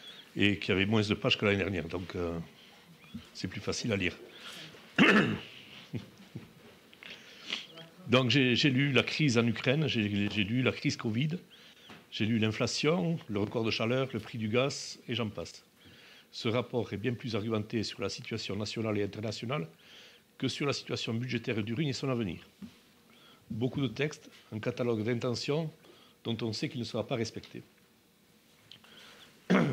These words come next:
Si je me réfère aux chiffres avancés, les charges de fonctionnement augmentent autant que les dépenses d'investi-, d'investissement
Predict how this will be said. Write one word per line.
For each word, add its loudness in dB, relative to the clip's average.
Si -4
je 4
me 4
réfère 2
aux 2
chiffres -2
avancés, 0
les 2
charges 2
de 2
fonctionnement -2
augmentent -4
autant -2
que -6
les 2
dépenses -4
d'investi-, -4
d'investissement -6